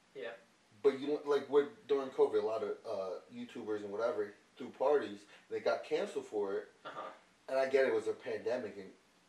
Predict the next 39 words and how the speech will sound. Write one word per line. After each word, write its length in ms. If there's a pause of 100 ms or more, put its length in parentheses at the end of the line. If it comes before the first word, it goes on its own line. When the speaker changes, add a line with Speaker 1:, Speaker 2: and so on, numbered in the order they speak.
Speaker 2:
definitely, 440 (400)
okay? 380 (920)
But 420 (1000)
saying 320
that, 160
"Oh, 280 (120)
fuck 260
them, 240
this 180
and 100
that," 260 (160)
could 160
they 160
learn 160
from 200
their 80
mistake? 520 (880)
It 100
was 140
still 300
a 40
brand 340
new 80
thing 340
that 260 (280)
Speaker 1:
Yeah, 460
it 40
Speaker 2:
you 60
Speaker 1:
was 120
Speaker 2:
know? 60
Speaker 1:
stupid 500
that 160
they 120
did 180
it. 280 (120)
Like 140
Speaker 2:
Oh, 100 (120)
hundred 260
percent 280